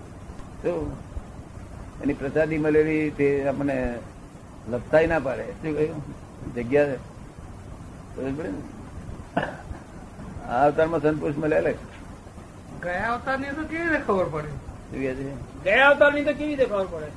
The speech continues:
Speaker 1: ના, પણ આ અવતારમાં કોઈ આપણને યાદ તો હોય ને, કોઈ મળ્યું હોય તે, કોઈ સંતપુરુષ મળ્યા હોય ને એની વાત આપણને
Speaker 2: તમે બી
Speaker 1: ગમતી હોય,
Speaker 2: મળ્યા જ છો ને.
Speaker 1: એની વાત ગમતી હોય એવું તો મળ્યું હોય ને.
Speaker 2: હા.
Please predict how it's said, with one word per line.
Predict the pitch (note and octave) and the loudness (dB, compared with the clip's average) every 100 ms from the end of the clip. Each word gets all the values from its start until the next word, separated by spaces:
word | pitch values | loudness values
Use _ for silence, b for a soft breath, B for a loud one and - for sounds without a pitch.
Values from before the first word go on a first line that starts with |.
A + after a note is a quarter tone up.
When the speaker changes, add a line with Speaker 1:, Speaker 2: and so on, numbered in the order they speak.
| - | -8
Speaker 1:
ના, | B2 | -2
પણ | C#3+ D3 | 2 4
આ | C#3 C#3 | 6 4
અવતારમાં | C#3 D3+ D#3 | 4 4 4
કોઈ | D3+ | 4
આપણને | D3+ C#3+ C#3+ | 4 2 4
યાદ | C3+ B2 | 4 4
તો | E3 | 4
હોય | F#3 | 4
ને, | A#3+ | 2
કોઈ | E3+ C#3+ | 0 0
મળ્યું | A#2+ B2+ C#3+ | 0 2 2
હોય | C#3 | 0
તે, | - - - - - | -2 -8 -8 -10 -4
કોઈ | C#3+ | -2
સંતપુરુષ | C3 B2 A#2+ C#3 | 0 0 2 0
મળ્યા | A#2+ A#2+ C3 | 2 4 6
હોય | B2 | 6
ને | C3+ C3+ | 6 4
એની | C3+ | 6
વાત | B2+ B2+ | 4 4
આપણને | C#3 - | 2 2
Speaker 2:
તમે | A#3 | 2
બી | - | 0
Speaker 1:
ગમતી | - | 2
હોય, | A3+ | 4
Speaker 2:
મળ્યા | A#3+ C#4+ | 4 4
જ | C#4 - | 0 -2
છો | |
ને. | G#3 D#3 C#3 - - - | -2 -4 -8 -12 -14 -2
Speaker 1:
એની | C3+ | 2
વાત | C#3+ C#3 C3 | 6 4 4
ગમતી | B2+ A#2 D3 | -2 2 2
હોય | B2+ B2 | 4 4
એવું | A#2+ B2+ | 4 0
તો | B2 | 0
મળ્યું | B2 B2+ - | 0 0 -2
હોય | F3+ | -4
ને. | - - | -6 -8
Speaker 2:
હા. | C#3 D#3+ | -6 -6